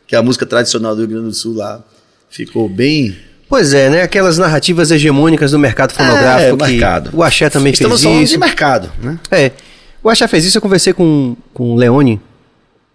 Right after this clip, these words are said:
Speaker 2: né? Que foi do Kid Abelha e
Speaker 1: Sim.
Speaker 2: depois do
Speaker 1: Grande
Speaker 2: Tive-, eu ti-,
Speaker 1: compositor.
Speaker 2: na verdade, eu tive a oportunidade de entrevistar ele no Roda Baiana e ele me falou que o Heróis da Resistência tocava de terça a domingo, até quando chegou o Axé.
Speaker 1: <laughs>
Speaker 2: Quando chegou o Axé, aconteceu, as terras ficaram arrasadas,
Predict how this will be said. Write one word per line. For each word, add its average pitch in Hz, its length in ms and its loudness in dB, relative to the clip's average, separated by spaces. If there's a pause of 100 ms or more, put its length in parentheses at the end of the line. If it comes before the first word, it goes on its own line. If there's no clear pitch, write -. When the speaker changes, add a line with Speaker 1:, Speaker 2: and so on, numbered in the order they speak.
(120)
Speaker 2:
né? 156 160 -8
Que - 120 -20
foi 123 140 -4
do 113 60 -12
Kid 117 200 -2
Abelha 113 460 2
e 107 80 -2
Speaker 1:
Sim. 107 100 -2
Speaker 2:
depois 123 220 0
do - 100 -4
Speaker 1:
Grande 107 140 -4 (380)
Speaker 2:
Tive-, 87 140 -2
eu 131 40 2
ti-, 113 80 -2
Speaker 1:
compositor. 110 380 0
Speaker 2:
na 170 80 2
verdade, 170 260 2
eu 175 60 -2
tive 175 160 0
a - 20 0
oportunidade 156 520 0
de 165 40 0
entrevistar 160 480 -2
ele 147 160 2
no 147 100 2
Roda 143 200 0
Baiana 127 440 0
e 127 120 0
ele 135 100 0
me 143 140 -2
falou 135 420 -2
que 131 400 -8 (540)
o 131 80 0
Heróis 165 160 4
da 180 60 4
Resistência 165 340 0
tocava 156 240 0
de 143 80 0
terça 208 300 0
a - 20 0
domingo, 139 520 -2 (240)
até - 300 -2
quando 156 200 0
chegou 147 200 0
o 151 60 4
Axé. 113 280 -2 (600)
Speaker 1:
<laughs> - 1000 -8
Speaker 2:
Quando 120 100 -10
chegou 143 200 0
o 151 40 4
Axé, 143 260 0
aconteceu, 147 380 -2
as 131 120 -2
terras 143 240 0
ficaram 135 180 -2
arrasadas, 123 560 -2